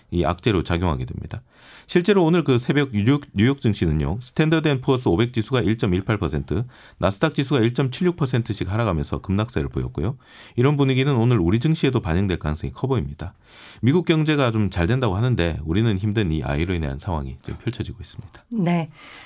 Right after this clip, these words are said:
Speaker 2: 지금까지 장규석 기자였습니다. 정부가 이천이십오 학년도 입시부터 의과대학 정원을 늘리기로 하고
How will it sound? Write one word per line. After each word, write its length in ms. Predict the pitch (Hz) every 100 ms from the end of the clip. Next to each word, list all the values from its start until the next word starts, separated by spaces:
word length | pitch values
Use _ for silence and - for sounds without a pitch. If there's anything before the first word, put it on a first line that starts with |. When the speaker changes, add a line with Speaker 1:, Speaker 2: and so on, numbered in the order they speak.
| -
Speaker 2:
지금까지 440 | 240 247 240 247
장규석 480 | 277 240 277 320 302
기자였습니다. 960 | 262 240 233 220 - 147 135 127 123 - _ _ _ _ _ - - _ _ _ -
정부가 380 | 233 226 240
이천이십오 680 | 262 226 277 240 240 247 226
학년도 420 | 254 247 240 226 226
입시부터 600 | 196 226 214 - 262 196
의과대학 560 | 214 269 320 302 294
정원을 460 | 233 208 226 226 185
늘리기로 440 | 180 202 208 185
하고 360 | 147 135 196